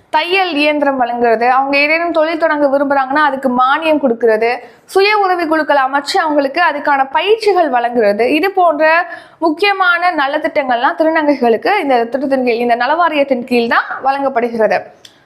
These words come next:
So, நம்ம தமிழ்நாட்டுல பாத்தீங்கன்னா, திருநங்கைகளுக்கு என்னென்ன நலத்திட்டங்கள்லாம் செயல்படுத்தப்படுது அப்படின்னா, இப்போ நாற்பது வயதுக்கு மேற்பட்ட ஆதரவற்ற திருநங்கைகள் இருக்காங்க அப்படின்னா,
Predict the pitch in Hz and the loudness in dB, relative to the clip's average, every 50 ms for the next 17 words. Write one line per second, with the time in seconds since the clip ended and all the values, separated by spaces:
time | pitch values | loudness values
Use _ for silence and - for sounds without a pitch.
0 | _ _ _ _ _ - - 349 349 349 349 339 339 330 330 320 330 330 311 330 | _ _ _ _ _ -4 0 2 2 4 4 2 2 0 0 -2 -2 -2 0 0
1 | 349 349 381 403 440 440 415 403 403 392 370 - 339 320 311 320 330 370 415 392 | -2 -2 -2 -2 0 0 0 2 2 0 0 0 0 0 0 0 0 0 0 0
2 | 392 381 403 403 392 370 359 320 339 330 330 359 415 427 392 - - 302 311 349 | -2 -2 -2 0 0 0 0 2 0 0 0 0 0 0 0 0 0 0 0 0
3 | 415 440 466 403 339 294 277 285 330 349 - 339 339 349 330 330 311 311 320 320 | 0 0 0 0 0 0 0 0 -2 -2 -4 -2 -2 0 0 0 0 0 0 0
4 | 320 311 294 294 311 294 311 311 311 302 285 262 254 254 269 254 233 220 226 214 | 0 0 0 0 0 0 0 0 0 -2 -2 -2 0 2 2 0 2 0 -2 0
5 | 202 214 269 381 440 359 - 294 285 285 302 330 359 359 427 403 381 339 330 311 | 0 0 0 0 -2 -2 -2 -2 0 2 2 2 2 0 -2 -2 0 0 0 0
6 | 311 320 302 330 330 339 330 302 285 277 269 240 240 262 269 285 294 285 311 302 | 0 0 -2 -2 0 0 2 4 4 4 2 2 0 0 0 0 0 0 0 -2
7 | 277 - 269 269 294 320 330 - - - - - - - 302 320 349 359 392 392 | -2 0 0 0 0 0 -4 -6 -12 -20 -20 -6 -2 0 2 2 0 0 0 -2
8 | 381 370 359 359 381 381 370 349 330 339 330 320 320 320 311 320 294 277 277 277 | 0 0 -2 0 0 0 0 0 0 0 0 2 2 2 2 2 2 2 0 0
9 | 285 311 302 294 302 294 269 240 226 233 220 208 220 247 | 0 0 0 0 2 2 2 2 2 0 0 0 2 0